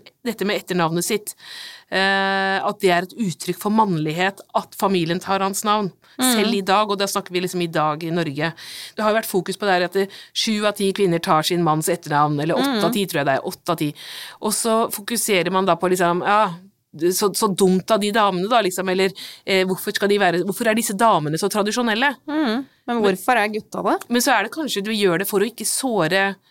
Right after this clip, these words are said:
Speaker 1: menn som har da, som virkelig synes det er umannlig og, og pinlig å skulle ta en kvinnes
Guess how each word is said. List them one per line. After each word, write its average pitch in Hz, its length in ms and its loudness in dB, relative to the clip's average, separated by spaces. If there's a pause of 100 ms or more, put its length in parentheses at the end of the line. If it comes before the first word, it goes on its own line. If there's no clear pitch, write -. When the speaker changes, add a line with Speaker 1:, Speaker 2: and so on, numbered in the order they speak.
(280)
Speaker 1:
menn 240 420 2
som 233 200 -4
har 196 340 4
da, 185 300 2 (440)
som 214 320 -4
virkelig 196 340 -4
synes 170 280 -2
det 180 80 2
er 175 460 -2
umannlig 202 960 0
og, 208 680 2
og 190 720 2
pinlig 180 540 -2
å 202 180 -2
skulle 196 240 -2
ta 180 280 2
en 180 140 -4
kvinnes 165 520 -4